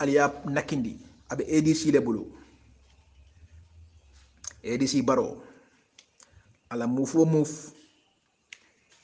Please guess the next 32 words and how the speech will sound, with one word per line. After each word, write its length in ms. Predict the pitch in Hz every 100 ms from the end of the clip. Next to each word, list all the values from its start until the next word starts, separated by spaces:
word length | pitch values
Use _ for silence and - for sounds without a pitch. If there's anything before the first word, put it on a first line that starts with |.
| _ _ _ _ _ _ _ _ _ _ _ _ _ _ _
Al 140 | - 139
kalon 320 | 151 143 135
na 100 | 120
be 100 | 117
dami 220 | 113 123
ma 140 | 120 113
fongo 180 | 120
la. 160 | 107 - - - - - _ _ _ _ _ _ _ _ _
Ni 100 | -
de 140 | 143 151
bi 180 | 143 143
de 80 |
kallo 340 | 143 143 131 127
ka 160 | 123
fo 120 | 120 123
mole 260 | 123 120
ko, 320 | 110 104 104 - - - - - - - - _ _
ha, 220 | - 123
President 360 | - 123 123 123
Jammeh 160 | 131
la 60 | 127
man 200 | 120 117
sa 120 | 120
ya 120 | 117
wato 300 | 117 113 113
la, 180 | 107 110 - -
wala 160 | 123 127
fi 60 |
sa 180 | 120 120
Adam 240 | 123 120 117
Barrow 220 | 110
ti. 100 | 110